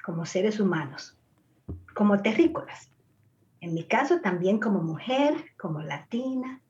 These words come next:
como esto, aquello y lo otro. Pero es algo que es muy importante porque es parte de nuestra identidad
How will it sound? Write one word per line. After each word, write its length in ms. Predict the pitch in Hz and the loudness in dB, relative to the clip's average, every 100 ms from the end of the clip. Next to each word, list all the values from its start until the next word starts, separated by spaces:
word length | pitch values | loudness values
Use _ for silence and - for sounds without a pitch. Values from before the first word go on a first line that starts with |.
| _ | _
como 540 | - 156 147 175 - - | -12 -10 -8 -10 -16 -18
esto, 300 | - 196 - | -10 -10 -6
aquello 320 | 202 196 175 180 | -6 -4 -2 -2
y 40 | |
lo 160 | 165 170 | -2 -2
otro. 360 | 175 - 139 - - - - - - - | -2 -4 -10 -14 -18 -16 -14 -14 -14 -4
Pero 180 | 220 269 | 0 0
es 160 | 285 | 2
algo 320 | 349 381 370 359 | 4 6 6 4
que 80 | |
es 80 | 277 | 4
muy 140 | 311 330 | 6 8
importante 640 | 320 320 - 311 330 285 | 6 6 6 6 6 4
porque 260 | 220 214 | 2 0
es 100 | 247 | -2
parte 320 | - 269 - 370 | 0 0 6 6
de 120 | 339 | 8
nuestra 340 | 302 294 247 | 6 4 2
identidad 800 | 214 208 202 196 196 226 196 - | 4 4 2 2 4 4 2 -2